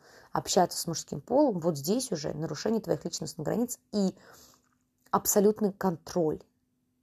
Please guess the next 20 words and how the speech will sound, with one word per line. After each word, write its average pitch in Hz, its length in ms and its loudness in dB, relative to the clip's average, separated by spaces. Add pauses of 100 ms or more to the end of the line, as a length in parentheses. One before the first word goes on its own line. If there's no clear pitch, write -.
(180)
То, 196 120 4
что 190 120 -6
ты 175 100 -6
должна 165 560 0
делать. 151 640 -4 (480)
Носить - 340 -4
короткие 156 480 0
юбки, 214 340 -4
там, - 220 -14
краситься 180 540 -2
и - 20 -20
так 156 200 -6
далее. 143 300 -8
Это 196 180 2
твои 226 260 6
личные 226 340 0
границы, 151 460 -6
это - 120 -6
ты 208 140 0
сама, 196 380 0